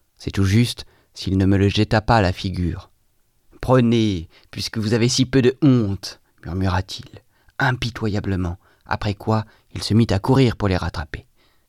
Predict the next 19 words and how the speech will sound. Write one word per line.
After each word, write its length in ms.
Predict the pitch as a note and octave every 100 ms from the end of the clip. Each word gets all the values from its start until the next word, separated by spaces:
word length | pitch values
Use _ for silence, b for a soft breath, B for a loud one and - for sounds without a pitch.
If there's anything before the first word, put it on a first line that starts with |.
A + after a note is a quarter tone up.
| _
Je 120 | -
restai 260 | C#2+ F#2+ G#2+
seul 240 | - G#2+ -
une 140 | A2 G#2
minute. 520 | F#2+ F2 - - - _ _ _ -
Le 100 | G2
désordre, 640 | F#2+ G#2+ F#2 - - - - b b
les 160 | G#2
restes, 480 | G2 - - - - B B
la 100 | -
coupe 220 | C3+ C#3 G2+
brisée 380 | B2 A#2 B2
par 200 | C3 F#2
terre, 400 | - F#2 E2 - - B B
le 100 | A#2
vin 220 | C3 B2+
renversé, 580 | A#2 B2+ A#2+ - A2+ F#2+
les 160 | A#2
mégots, 360 | A#2+ B2 A2